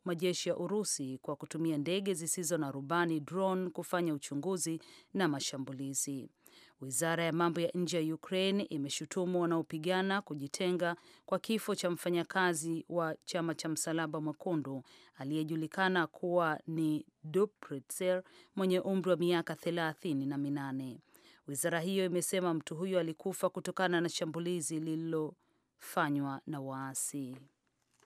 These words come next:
Kiwango cha watu wasio na ajira nchini Marekani kimeshuka kufikia asilimia tano nukta tisa mwezi Septemba,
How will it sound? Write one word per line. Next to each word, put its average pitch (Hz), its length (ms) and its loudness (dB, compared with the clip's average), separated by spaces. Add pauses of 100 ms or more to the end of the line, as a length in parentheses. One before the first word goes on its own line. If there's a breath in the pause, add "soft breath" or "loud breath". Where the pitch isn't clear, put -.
(1600 soft breath)
Kiwango 214 480 6
cha - 180 4
watu 208 360 6
wasio 196 340 4
na 180 160 4
ajira 185 460 4
nchini 175 320 0
Marekani 170 600 2
kimeshuka 180 640 -2
kufikia 156 560 -4
asilimia 156 560 -2
tano 175 400 2
nukta 143 340 -4
tisa 196 380 -2
mwezi 160 320 0
Septemba, 165 640 0